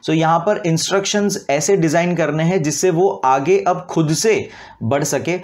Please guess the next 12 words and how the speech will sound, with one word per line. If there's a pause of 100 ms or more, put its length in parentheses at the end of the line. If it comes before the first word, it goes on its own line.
(180)
और
खुद
अपना,
अ, (300)
दिमाग
का
इस्तेमाल
करके
प्रॉब्लम
सॉल्व
कर
सके।